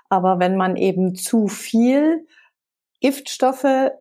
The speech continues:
gespeichert hat, zu viele negative Gedanken, zu viele Emotionen,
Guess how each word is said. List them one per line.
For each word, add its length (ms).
gespeichert 720
hat, 200
zu 180
viele 680
negative 640
Gedanken, 800
zu 260
viele 520
Emotionen, 1300